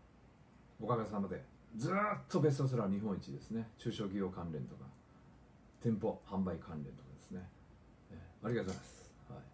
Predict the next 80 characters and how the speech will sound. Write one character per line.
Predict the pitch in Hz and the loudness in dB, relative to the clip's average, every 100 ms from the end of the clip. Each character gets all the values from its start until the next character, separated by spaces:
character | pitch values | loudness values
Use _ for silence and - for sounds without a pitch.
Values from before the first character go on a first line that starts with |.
| - - - - - - - - - - | -20 -20 -20 -20 -20 -20 -20 -14 -4 10
と | |
は | 226 | 10
言 | 185 | 10
っ | |
て | 147 | 8
も | 123 | 6
で | |
す | 95 - | 4 -2
ね、 | 98 | -2
初 | 92 | 6
版 | 135 156 165 | 8 8 6
が | 156 143 135 - | 4 2 2 0
五 | 117 | 2
千 | 139 123 | 6 6
部 | 110 | 6
で、 | 98 - - - - - - - - - - - - - - - - - - - - - | 4 2 -4 -20 -20 -20 -20 -20 -20 -20 -20 -20 -20 -20 -20 -20 -20 -20 -20 -20 -20 -10
出 | - 135 | 0 4
版 | 165 151 | 6 6
社 | 135 | 6
の | 104 | 6
在 | 110 101 | 4 2
庫、 | 95 101 98 95 92 | 0 0 0 0 2
倉 | 127 | 2
庫 | 110 92 | 2 2
に | 82 | 0
は、 | 67 - - | -4 -8 -4
ま | 131 | 0
あ、 | 127 | 4
何 | 139 151 | 4 2
日 | 135 | 0
か、 | - - | -2 2
二、 | 123 | 4
三 | 147 143 | 6 6
日、 | 139 - 104 | 6 4 2
四 | 98 | 0
日 | - | 0
前 | 117 117 110 | 0 0 0
ぐ | 110 | -2
ら | |
い | 98 - - | -4 -6 -4
聞 | 117 | 0
い | |
た | 104 | 2
時 | 101 92 | 0 -2
に | 92 92 | -2 -2
は、 | 73 - - - - - - | -2 -6 -10 -10 -10 -14 -6
出 | - - | -4 2
版 | 135 | 4
社 | 123 | 4
の | 104 92 | 2 -2
在 | 98 95 | 0 -2
庫 | 92 | -2
に | 82 76 - | -4 -6 -12
千 | - 214 190 | 4 8 8
部 | 131 | 8
あ | |
る | - - - - - - - - | 2 -8 -18 -20 -20 -20 -20 -6
と | 113 | 2
い | 127 | 4
う | 147 | 4
こ | 190 | 2
と | 113 | 0
は | - | 0
で | - | -2
す | - | -8
ね、 | - - - - | -14 -14 -18 -6
ま | 139 175 139 | -2 2 2
あ、 | |
大 | 139 135 | 4 2
し | |
た | 110 | 2
こ | 87 | -2
と | |
な | 78 | -4
い | 71 | -6
で | |
す | - | -6
ね、 | 113 | -2
ま | 98 | -2
だ。 | 87 | -2